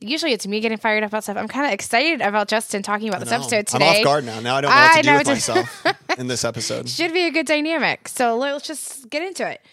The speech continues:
Speaker 1: Why can't trauma-informed care be a program?
Speaker 2: Well, I think, I, I think f-, to start, you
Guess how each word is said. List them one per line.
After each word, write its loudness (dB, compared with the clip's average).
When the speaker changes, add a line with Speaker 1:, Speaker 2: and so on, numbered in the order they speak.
Speaker 1:
Why -2
can't -12
trauma-informed -6
care -4
be -4
a -6
program? -6
Speaker 2:
Well, 4
I 2
think, -2
I, 0
I 0
think -4
f-, -18
to -4
start, -2
you -2